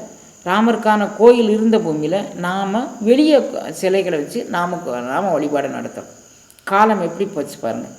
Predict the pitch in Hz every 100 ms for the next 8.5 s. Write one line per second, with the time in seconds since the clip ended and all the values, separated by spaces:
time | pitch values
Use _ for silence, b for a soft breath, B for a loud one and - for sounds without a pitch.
0 | B B B - 226 269 262 254 220 208
1 | 190 185 190 196 185 175 175 - - 269
2 | 262 - B B B 190 190 220 220 226
3 | 247 190 170 240 277 262 240 226 220 214
4 | 214 226 233 202 - B B B B 190
5 | 196 196 226 247 220 220 220 214 170 -
6 | - - 214 226 226 254 254 240 240 233
7 | 208 202 202 190 170 185 180 175 175 165
8 | 160 139 135 135